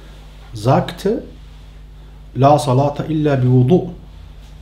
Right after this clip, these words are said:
Unser Gebet wird nicht angenommen, erst wenn wir Wudu machen. Anderes Beispiel, beim Heiraten. Wenn du heiraten willst, was braucht man?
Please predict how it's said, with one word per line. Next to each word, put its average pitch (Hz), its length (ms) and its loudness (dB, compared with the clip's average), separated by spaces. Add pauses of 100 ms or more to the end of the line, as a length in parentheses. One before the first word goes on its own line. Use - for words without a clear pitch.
(200)
Unser 127 240 -2
Gebet 123 380 0
wird 131 160 2
nicht 143 200 -2
angenommen, 143 480 0
erst 165 220 -6
wenn 139 140 0
wir 127 100 2
Wudu 127 220 2
machen. 123 360 -2 (2500)
Anderes 147 320 2
Beispiel, 156 600 0 (2250)
beim 147 220 -2
Heiraten. 113 520 -4 (1080)
Wenn 123 180 2
du 120 100 2
heiraten 131 420 -2
willst, - 360 -12 (1500)
was 131 240 -4
braucht - 320 -6
man? 104 160 -4